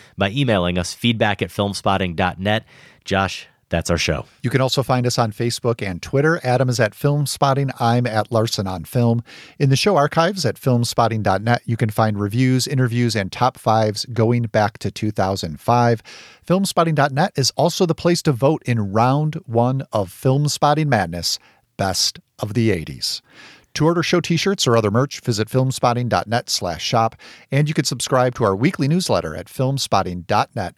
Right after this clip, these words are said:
Speaker 2: slash newsletter.
Speaker 1: Out on digital this weekend, the U S v. Billie Holiday, the Federal Bureau of Narcotics launches an undercover sting operation against the singer, directed by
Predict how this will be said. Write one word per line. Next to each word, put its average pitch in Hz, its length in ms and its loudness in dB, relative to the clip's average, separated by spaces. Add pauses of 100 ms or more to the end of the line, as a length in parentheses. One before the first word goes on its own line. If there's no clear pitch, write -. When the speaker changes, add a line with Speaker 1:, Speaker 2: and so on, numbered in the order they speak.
Speaker 2:
slash - 640 -4
newsletter. 117 600 0
Speaker 1:
Out 107 100 2
on 104 120 0
digital 104 340 0
this 98 240 -2
weekend, 98 400 0
the 90 60 0
U 107 180 0
S 107 240 -2
v. 98 220 -2
Billie 98 340 0
Holiday, 117 540 2
the 95 100 -4
Federal 117 380 0
Bureau 101 400 4
of 87 80 -2
Narcotics 87 600 0
launches 107 380 0
an 87 100 -4
undercover 120 460 -2
sting - 260 0
operation 95 600 0 (340)
against 95 480 -2
the 117 80 -4
singer, 117 340 0
directed 95 460 -2
by 85 340 0